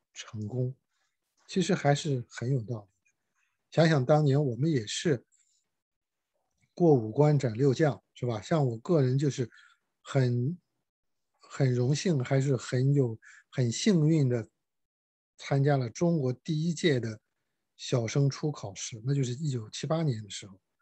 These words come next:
恢复反，反对四人帮之后，教育的恢复了正常，小学考初中，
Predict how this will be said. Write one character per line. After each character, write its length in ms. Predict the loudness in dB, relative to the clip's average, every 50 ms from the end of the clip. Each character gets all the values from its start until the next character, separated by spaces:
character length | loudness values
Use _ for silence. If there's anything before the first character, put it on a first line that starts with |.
| _ _ _ _ _ _ _ _ _ _ _ _ _
恢 240 | 4 6 6 6
复 400 | 4 2 -2 -2 -2 0 0 -2 -4 _ _ _ _ _ _ _ _
反， 600 | -20 -20 -20 -20 -20 -18 -10 -4 -4 -2 -2 -4 -6 -8 -8
反 160 | -6 -4 -4
对 180 | -4 -2 -2 -4
四 220 | -2 2 2 2
人 100 | 4 4
帮 240 | 2 2 2 2 2
之 120 | 0 -2
后， 240 | -2 -2 -2 -2 -2
教 280 | -2 0 0 0 2 0
育 160 | 0 -2 -2
的 160 | -4 -6 -8 -10 _ -20 -20 -20 _ _ _
恢 160 | 0 0 0
复 140 | 0 0 0
了 100 | 0 0
正 240 | 2 2 0 0 -2
常， 180 | -4 -8 -16 -20 _ _ _ _ _ _ _ _ _ _ _ _ _ _ _ _ _ _
小 260 | -2 2 4 4 4
学 220 | 4 2 2 0 0
考 260 | -2 -4 -10 -14 -14 _
初 180 | -10 -6 -4 -2
中， 220 | -2 -4 -4 -6